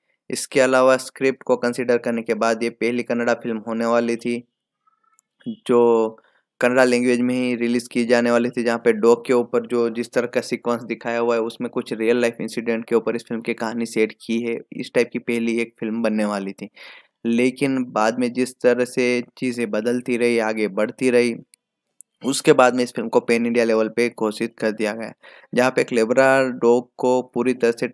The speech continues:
टिन मैन की ट्रेनिंग दी गई थी इस फिल्म के जो इंसिडेंट है उसको रिक्रिएट करने के लिए, जो रियल इंसिडेंट है उसको रिक्रिएट करने के लिए।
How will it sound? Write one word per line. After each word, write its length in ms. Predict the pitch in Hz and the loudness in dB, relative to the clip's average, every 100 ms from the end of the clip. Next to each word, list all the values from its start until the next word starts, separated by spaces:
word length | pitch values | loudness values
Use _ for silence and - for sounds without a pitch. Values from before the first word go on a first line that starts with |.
| _ | _
टिन 140 | 123 120 | -4 0
मैन 240 | 120 117 | 0 -2
की 120 | 113 117 | -4 -6
ट्रेनिंग 440 | 117 113 110 107 | -2 -2 -2 -4
दी 140 | 110 117 | -2 0
गई 140 | 123 | 0
थी 160 | 120 117 | -2 -6
इस 100 | 113 | -6
फिल्म 200 | 117 113 | -8 -6
के 100 | 117 | -4
जो 180 | 113 110 | -2 -2
इंसिडेंट 460 | 107 110 120 120 120 | -2 -4 -4 -4 -4
है 60 | 120 | -4
उसको 340 | 113 - 117 | -4 0 0
रिक्रिएट 440 | 110 113 113 113 110 | 2 -2 -2 -2 -2
करने 260 | - 113 107 | -2 -2 -2
के 120 | 110 | -2
लिए, 140 | 110 | -2
जो 120 | 110 107 | -2 -2
रियल 260 | 110 113 | -2 -2
इंसिडेंट 460 | 117 - 120 113 120 | -2 -6 -4 -2 -2
है 60 | 131 | -4
उसको 320 | - - 117 | -6 -2 0
रिक्रिएट 440 | 110 104 107 104 - | 0 -4 -4 -6 -6
करने 200 | 104 104 | -6 -6
के 120 | 101 | -8
लिए। 220 | 95 92 | -8 -8